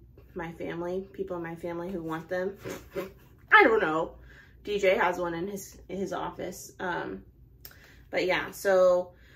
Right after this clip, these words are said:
I ordered several of those. My parents have one on their fridge. I gave,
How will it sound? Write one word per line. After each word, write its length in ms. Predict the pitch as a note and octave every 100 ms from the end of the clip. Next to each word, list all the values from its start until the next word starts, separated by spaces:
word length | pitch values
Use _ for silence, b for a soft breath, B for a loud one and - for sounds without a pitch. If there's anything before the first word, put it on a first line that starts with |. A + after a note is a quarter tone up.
| B
I 100 | -
ordered 480 | F#3+ G3 A#3 B3 - -
several 480 | - F3+ F3+ A3 B3+
of 100 | B3+
those. 380 | G3 F#3 F#3+ G3
My 160 | F3
parents 360 | - F3+ F3+ G3+
have 160 | G#3+ G#3
one 140 | G#3+
on 120 | G#3+
their 120 | A3+
fridge. 440 | A#3+ G3 F#3 F#3 F3+
I 100 | E3+
gave, 340 | F3+ F3+ F#3+